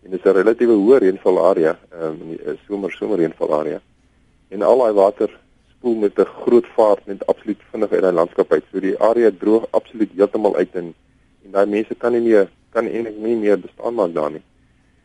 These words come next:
En hulle het nou 'n, ek dink 'n, 'n program wat hulle wil probeer om die plek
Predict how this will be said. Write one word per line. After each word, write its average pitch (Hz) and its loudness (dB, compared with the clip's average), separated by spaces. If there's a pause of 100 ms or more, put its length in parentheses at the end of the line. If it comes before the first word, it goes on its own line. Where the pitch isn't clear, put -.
(320)
En 92 -10
hulle 90 2
het 98 0
nou 98 4
'n, 95 4
ek - -16
dink 98 -12
'n, 85 2
'n 90 -14
program 101 -2
wat 90 -4
hulle 85 0
wil 82 2
probeer 85 -2
om 82 -10
die 82 -18 (140)
plek 90 -2